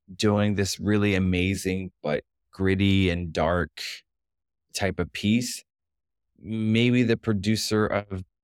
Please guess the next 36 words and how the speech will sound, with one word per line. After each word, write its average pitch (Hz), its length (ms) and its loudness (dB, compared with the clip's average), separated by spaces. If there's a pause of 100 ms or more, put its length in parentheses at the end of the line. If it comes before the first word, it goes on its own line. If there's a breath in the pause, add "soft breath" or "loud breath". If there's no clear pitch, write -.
(220)
Mamma 101 300 2
Mia 101 420 2
is 95 120 -2
not 98 220 0
right 95 240 -2
for - 140 -10
you. 53 280 -10 (800)
Or, 101 220 4
or 101 180 0
vice 101 280 0
versa, 101 500 0
if 87 180 -8
you 92 140 -8
have 92 180 -6
this, 92 260 -10
like, 95 220 -2 (320)
really 107 440 2
happy-go-lucky, 98 1120 -2
you 95 320 -2
know, 90 120 -2
Forty-second 104 600 -4
Street 90 240 -6
type 95 240 -6
of 80 100 -14
show, 90 560 0 (460)
maybe 107 260 0
you 110 60 2
don't 101 220 0
wanna 113 260 2 (320)
have 90 240 -4
the 82 100 -2
producer 85 520 -8
that 78 240 -4 (120)
only 92 240 -4
produces, 85 680 -8
like, 78 420 -4